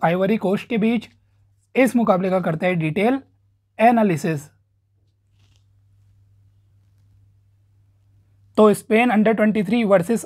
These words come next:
आइवरी कोस्ट under ट्वेंटी थ्री के बीच ये ओलंपिक्स मेंस का क्वार्टर फाइनल मैच है, जो कि जापान, जहां टोक्यो ओलंपिक खेला जा रहा है, वहां दिन में वन थर्टी पी एम पे स्टार्ट होगा। अब स्पेन को क्या है इस ओलंपिक में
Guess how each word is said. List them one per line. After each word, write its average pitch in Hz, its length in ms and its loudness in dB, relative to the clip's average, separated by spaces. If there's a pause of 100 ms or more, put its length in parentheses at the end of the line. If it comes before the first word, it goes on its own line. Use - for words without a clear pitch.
आइवरी 185 360 2
कोस्ट 220 340 -2
under 196 200 0
ट्वेंटी 185 240 -2
थ्री 196 180 -2
के 208 100 0
बीच 208 300 -2 (380)
ये 240 300 4 (360)
ओलंपिक्स 214 540 2
मेंस 208 300 0
का 226 200 4 (440)
क्वार्टर 196 300 4
फाइनल 226 320 2
मैच 202 220 0
है, 220 140 -2 (200)
जो 180 160 -2
कि 226 120 -2
जापान, 202 420 2
जहां 196 240 2
टोक्यो 202 360 -2
ओलंपिक 190 340 -2
खेला 165 240 0
जा 190 120 2
रहा 196 120 4
है, 247 120 -4 (220)
वहां 175 260 4 (220)
दिन 185 180 -2
में 220 100 4
वन 202 200 2
थर्टी 175 280 -4
पी 175 120 -4
एम 170 140 -2
पे 262 200 2 (180)
स्टार्ट 175 340 2
होगा। 139 260 -6 (580)
अब 226 280 0
स्पेन 254 400 2
को 262 160 4
क्या 214 180 2
है 233 180 4 (160)
इस 226 220 -4
ओलंपिक 196 400 2
में 226 200 4